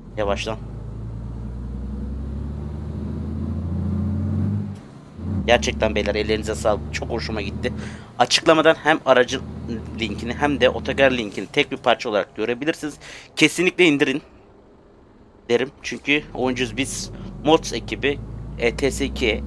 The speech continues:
en güzel modları yapan gruplardan biri. Ya benim aklıma öyle. Çünkü bol bol zaten çektiğim çoğu otobüs modu Oyuncuyuz Mods'un elinden çıkıyor. Çünkü gerçekten kaliteli modlar çıkarıyorlar.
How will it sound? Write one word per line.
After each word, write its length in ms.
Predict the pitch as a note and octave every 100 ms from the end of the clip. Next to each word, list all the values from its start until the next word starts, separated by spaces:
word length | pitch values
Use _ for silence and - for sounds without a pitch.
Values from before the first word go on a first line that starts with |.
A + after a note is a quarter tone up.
| B2+
en 200 | C#3 C3
güzel 200 | A#2 A2+
modları 320 | G#2+ - A#2
yapan 300 | G#2+ - A#2+ - - - -
gruplardan 580 | A#2 A2 - G#2 B2 A#2
biri. 200 | A2 G2 - - - - - - - - - - - - - - - - - - - - G2
Ya 140 | G#2
benim 180 | D3+ C#3
aklıma 360 | G2+ A2 C#3
öyle. 280 | C#3 A#2+ G2+ - - - -
Çünkü 340 | - - C3+ -
bol 180 | C#3 B2
bol 160 | A#2+ -
zaten 360 | - A#2+ B2+ B2+ - -
çektiğim 420 | - D3 - D3
çoğu 260 | A#2 F3 D#3+
otobüs 320 | C#3 C#3+ D3
modu 300 | B2+ - - - - - -
Oyuncuyuz 340 | A#2+ C3+ C#3
Mods'un 340 | C3+ C3+ G2+ G2+
elinden 360 | B2+ B2 C3+
çıkıyor. 380 | C3 - A2+ B2+ - - - - - -
Çünkü 200 | C3+ -
gerçekten 480 | D3 D3+ D3 C3+ G#2+
kaliteli 380 | B2+ A#2+ - D#3+
modlar 340 | D#3 D3+ D3
çıkarıyorlar. 540 | - D3 C#3 C#3+ D#3